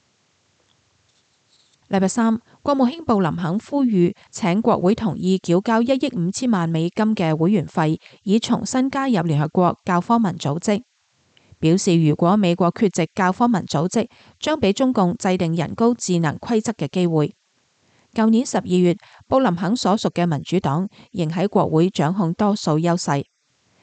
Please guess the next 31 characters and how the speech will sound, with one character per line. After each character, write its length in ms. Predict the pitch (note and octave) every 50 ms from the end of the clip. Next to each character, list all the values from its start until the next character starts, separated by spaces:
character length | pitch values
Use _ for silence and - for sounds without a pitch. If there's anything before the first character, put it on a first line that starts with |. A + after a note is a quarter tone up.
| _ _ _ _ _
當 180 | - G#3+ A3
時 200 | A3+ - E3+ A2+
國 200 | - F#3 F3+ C#3
會 200 | D#3 D#3+ E3+ G3+
為 180 | G#3 F#3+ E3 D#3+
咗 140 | - F#3+ G#3
美 180 | G3 D#3 D#3
國 180 | D#3+ - F3 E3
恢 220 | - - B3 B3
復 180 | A3+ - - -
向 220 | F3 G#3+ F#3 F#3
總 240 | F#3 - E3 G3 A#3+
部 120 | A#3 G3
位 140 | E3 F3 F3
於 120 | F#3+ A#3 B3
巴 240 | - C#4 C4 C4
黎 240 | C4 B3 F3 G2+ -
嘅 260 | - - E3+ E3+ E3+ E3+ -
教 160 | - F3+ F#3
科 140 | - B3+ B3+
文 180 | A#3+ F#3 B2+
組 200 | - - C#3+ D#3 F#3+
織 180 | - G#3+ - - - - - _ _
提 200 | - - - -
供 260 | - - A3+ A#3+ A#3+
資 180 | - - B3 A#3+
金 260 | - B3 B3 A#3+ A3+ -
鋪 140 | - - C#4
平 180 | - A#3 G#3+ -
道 140 | - - D3+
路。 240 | D3 C#3+ C#3+ -